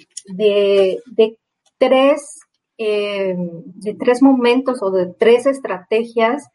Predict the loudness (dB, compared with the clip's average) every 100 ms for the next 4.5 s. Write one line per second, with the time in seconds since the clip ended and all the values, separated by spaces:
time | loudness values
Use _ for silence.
0 | _ _ _ -10 -6 -6 -6 -4 -2 -2
1 | -4 -2 0 2 0 -4 -4 -4 -4 -2
2 | -2 -2 -4 -8 _ _ _ _ _ _
3 | _ 0 4 4 4 2 0 -2 -4 -2
4 | -2 -4 -6 -4 -6